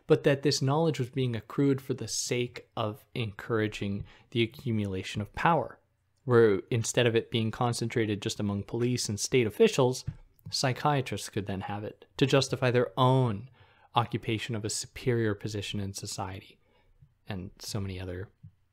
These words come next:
possible people. And this, all this does is it extends justice into daily life. Every single one of your moments are being policed. They're being watched, recorded. So you have to always be policing yourself.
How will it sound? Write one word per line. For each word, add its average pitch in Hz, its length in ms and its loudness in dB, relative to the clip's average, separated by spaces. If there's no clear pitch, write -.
possible 110 340 -2
people. - 480 -8
And 147 180 4
this, 156 320 0
all 139 140 2
this 165 160 0
does 190 320 2
is 131 120 -4
it 120 140 -4
extends 147 500 -2
justice 135 520 0
into 117 180 0
daily 110 340 0
life. 135 480 -4
Every 165 220 2
single 180 240 0
one 151 140 2
of 147 100 -2
your 139 80 2
moments 131 380 0
are 113 40 0
being 110 200 -4
policed. - 560 -8
They're 123 100 -4
being 131 200 4
watched, 127 440 -6
recorded. 113 480 -4
So - 140 -2
you 135 80 2
have 147 280 0
to - 80 -4
always 123 340 2
be 117 120 -4
policing 120 480 -4
yourself. 101 520 -8